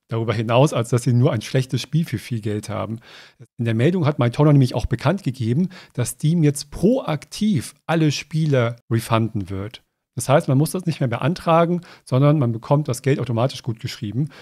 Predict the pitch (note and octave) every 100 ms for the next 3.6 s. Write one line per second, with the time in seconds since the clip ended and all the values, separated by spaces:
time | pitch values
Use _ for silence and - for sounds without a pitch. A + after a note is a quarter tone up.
0 | - - C#3+ C#3 B2 - B2 A2+ B2 F#3
1 | C3+ B2 - - C3+ C3+ - B2+ - B2+
2 | C#3+ C3+ A#2+ B2 B2+ B2 A#2 C3+ D3 A2+
3 | - C#3 C#3 - G2 -